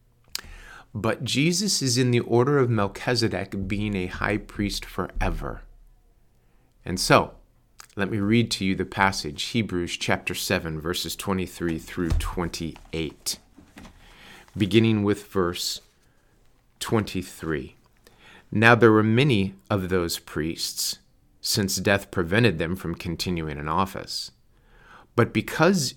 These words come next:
Jesus lives forever, he has a permanent priesthood.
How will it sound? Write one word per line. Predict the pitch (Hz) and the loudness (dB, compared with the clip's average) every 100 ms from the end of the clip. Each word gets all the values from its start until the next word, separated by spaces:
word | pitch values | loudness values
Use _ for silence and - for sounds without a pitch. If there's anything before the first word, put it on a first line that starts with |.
| - 95 | -8 -6
Jesus | 92 131 202 110 92 - | -2 0 2 2 0 0
lives | 92 104 131 151 - | 0 4 4 4 -2
forever, | - - 92 - 131 156 92 62 95 - _ - - - | -4 0 0 2 0 0 -2 -4 -6 -14 _ -20 -18 -16
he | - 147 147 | -4 0 2
has | 135 120 - | 2 0 0
a | 113 | -4
permanent | - - - 196 196 98 - | -4 -10 0 2 4 2 -2
priesthood. | - 92 - - 85 65 | -4 -4 -2 -6 -6 -8